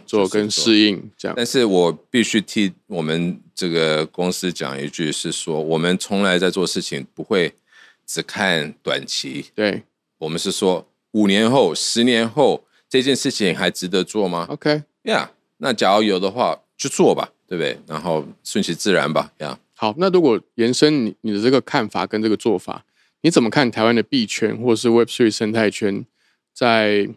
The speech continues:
Speaker 1: 台湾的法规环境啊、市场条件啊，甚至创投资金上面？
Speaker 2: 我觉得它是已经成为一个年轻人的这个出海口。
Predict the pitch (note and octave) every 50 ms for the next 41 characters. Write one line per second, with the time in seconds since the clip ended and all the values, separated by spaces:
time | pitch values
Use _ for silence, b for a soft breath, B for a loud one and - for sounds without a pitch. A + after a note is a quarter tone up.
0 | _ _ - - A2 A2 A2+ B2 C3 C3+ C3 C3+ C#3+ C3 - A#2 G2+ - G#2+ F#2
1 | F2+ - A#2 A#2 A2+ G#2+ F#2+ G2+ G2+ - A2+ G#2+ G2+ G2 F#2+ G2 - - - A#2
2 | G2 G2 F#2 - - G2+ F#2+ F#2+ - A#2+ A2+ G#2 G2+ G2 G2 G#2 A2 A2+ B2 A#2
3 | - - C3+ B2 A#2 A#2+ A2 - C3 A2+ A2+ A2 G2+ - - A2 A#2 A2+ A2 -
4 | A2+ G2+ G2+ G#2 G2+ F#2+ - - _ _ - D3 C#3+ - - C#3 D3+ E3+ F3 E3
5 | - - - D#3+ D3 - - D3+ C#3 B2+ A2+ - - - G2 E2 - A2+ B2+ C#3+
6 | D3 D3 A#2+ - - - - - G2+ G2+ G#2+ A2+ G#2 F#2+ F#2+ F#2+ G2 - G#2+ G#2+
7 | G2+ G2 G2 F#2 F2+ F2 E2+ E2+ D#2 - - G#2 F#2+ F#2 G#2+ A2+ - - B2+ A#2
8 | A2+ G#2+ E2+ E2 E2 E2+ E2+ E2 E2 D2 E2 E2+ E2 E2 D2+ - - - G2 F#2+
9 | - D2 C2+ C#2+ - - - C2+ -